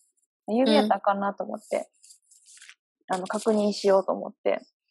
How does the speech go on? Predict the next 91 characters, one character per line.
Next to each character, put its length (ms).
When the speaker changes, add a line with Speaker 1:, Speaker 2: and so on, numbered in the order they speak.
Speaker 2:
出 80
よ 260
う、 60
Speaker 1:
う 140
ん。 40
Speaker 2:
家 240
を 140
出 100
た 140
ら、 280
Speaker 1:
う 220
ん。 20
Speaker 2:
ち 60
ょ 40
う 40
ど 80
隣 280
の 100
家 140
の 80
人 160
が 100
帰 220
っ 40
て 100
き 80
た 100
と 80
こ 140
や 60
っ 60
て。 180
Speaker 1:
う 60
ん。 260
Speaker 2:
初 220
め 140
て 60
や 40
っ 60
て 80
ん 80
け 80
ど、 80
隣 320
の 100
家 140
の 80
人 180
に。 160
Speaker 1:
<laughs> 0
う 640
ん。 20
Speaker 2:
で、 80
な 80
ん 60
か、 80
は-、 120
な 80
ん 20
か、 240
め 100
っ 40
ち 100
ゃ 20
玄 180
関 160
の 100
前 120
で 60
鉢 260
合 60
わ 40
せ 120
し 60
て 80
る 40
う 20
ち 100
め 100
ち 60
ゃ 40
く 80
ち 80
ゃ 40
す 220
っ 60
ぴ 80
ん 40
や 120
し 160
さ。 200